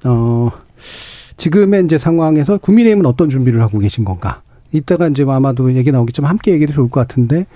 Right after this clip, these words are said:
조정훈 의원을 섭외, 그, 영입했습니다. 일 호로.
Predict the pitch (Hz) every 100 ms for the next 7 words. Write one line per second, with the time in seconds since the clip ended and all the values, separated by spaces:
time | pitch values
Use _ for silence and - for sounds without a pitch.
0 | - - 160 208 208 180 147 123 113 117
1 | - - 131 127 _ 117 107 110 131 143
2 | 123 - 147 120 165 139 123 113 151